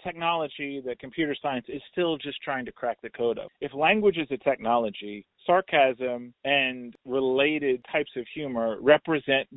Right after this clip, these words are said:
the state of the art, the most advanced thing we have, right up there with poetry and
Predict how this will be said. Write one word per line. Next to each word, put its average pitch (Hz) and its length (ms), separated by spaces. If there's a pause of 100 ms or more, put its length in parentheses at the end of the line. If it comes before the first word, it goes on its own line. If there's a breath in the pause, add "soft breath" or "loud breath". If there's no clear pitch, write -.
the 143 140 (220)
state 165 260
of 143 100
the 117 160
art, 98 220 (180)
the 135 140
most 151 420
advanced 127 600
thing 131 220
we 120 120
have, 110 380
right 113 180
up 117 140
there 110 160
with 107 140 (240)
poetry 135 840
and 113 640